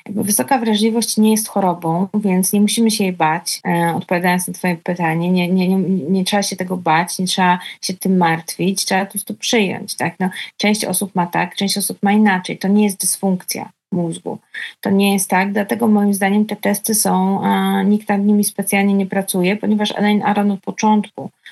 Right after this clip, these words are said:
mówiła o tym, że nie róbmy z, e, wysokiej wrażliwości choroby.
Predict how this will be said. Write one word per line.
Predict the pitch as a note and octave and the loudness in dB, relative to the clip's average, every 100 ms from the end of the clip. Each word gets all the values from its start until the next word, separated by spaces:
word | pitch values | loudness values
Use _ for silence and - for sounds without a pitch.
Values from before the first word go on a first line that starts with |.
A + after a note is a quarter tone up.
| - - | -6 -2
mówiła | F#3 F#3+ F#3+ F#3 - | 0 0 2 2 2
o | F3+ | 0
tym, | F3 F#3+ G3 G#3+ G#3+ | -2 -2 2 2 2
że | F#3+ F#3+ G3 G3+ - _ _ | 0 2 4 2 -2 _ _
nie | G#3+ G#3 | 2 4
róbmy | A3+ A#3 A3+ G#3+ | 2 2 2 2
z, | G#3+ | 0
e, | G3+ G3 G3 F#3+ F#3+ | 0 2 2 0 -2
wysokiej | F#3+ - G#3 A3 | -2 -4 -2 0
wrażliwości | G3+ G3 G3 F#3 - A3 | 0 0 -2 -2 -2 -2
choroby. | A#3+ C#4+ D#4 G3+ - | 2 4 4 2 -6